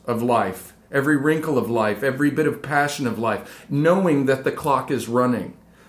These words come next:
Okay, there's an intersection there with some of the theology that we're talking about. The children of, of, of light and, or, and the children of darkness and, and the,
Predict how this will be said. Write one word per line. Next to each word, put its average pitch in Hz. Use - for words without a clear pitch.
Okay, 139
there's 139
an 143
intersection 165
there 135
with 160
some 180
of 151
the 143
theology 143
that 120
we're 117
talking 156
about. -
The 120
children 147
of, 127
of, 120
of 117
light 131
and, 117
or, 117
and 120
the 117
children 131
of 110
darkness 135
and, 117
and 117
the, 107